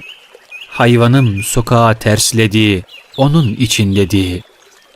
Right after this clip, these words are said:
Tahkik ettiler. O saat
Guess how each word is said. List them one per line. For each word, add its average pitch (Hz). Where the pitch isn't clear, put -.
Tahkik 143
ettiler. 117
O 131
saat 127